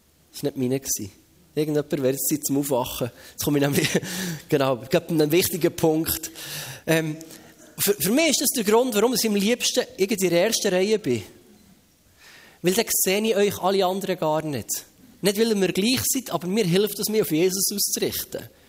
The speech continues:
Ich habe am meisten Mühe, zu hinterst zu hocken am Lobpreis. Weil wenn ich das Lied nicht kann, habe ich die Augen offen, muss lesen. Und dann sehe ich Bewegung. Und ich bin so schnell abgelenkt. Ihr merkt, dass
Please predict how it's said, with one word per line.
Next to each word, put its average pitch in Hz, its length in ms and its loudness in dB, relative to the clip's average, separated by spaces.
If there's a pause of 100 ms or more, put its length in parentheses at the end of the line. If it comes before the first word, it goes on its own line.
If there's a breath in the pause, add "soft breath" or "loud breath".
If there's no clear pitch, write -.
(480 soft breath)
Ich 208 100 2
habe 196 140 2
am 180 100 -2
meisten 226 400 2
Mühe, 214 180 2
zu - 140 0
hinterst 220 320 -2
zu - 80 2
hocken - 220 -2
am 135 80 0
Lobpreis. 127 760 -2 (960 soft breath)
Weil 202 160 2
wenn 190 100 2
ich 175 80 0
das - 140 -2
Lied 254 180 4
nicht 262 160 0
kann, 247 200 0
habe 196 120 2
ich 156 60 0
die - 100 0
Augen 240 220 4
offen, 233 300 0
muss 143 160 2
lesen. 226 380 0 (1500 soft breath)
Und 180 120 2
dann 226 180 0
sehe 180 260 2
ich 208 140 0
Bewegung. 196 500 0 (800 loud breath)
Und 147 100 0
ich 175 100 2
bin 139 140 0
so 131 200 -2
schnell 151 340 0
abgelenkt. 135 540 -2
Ihr 139 60 -6
merkt, 127 260 -4
dass 135 80 -8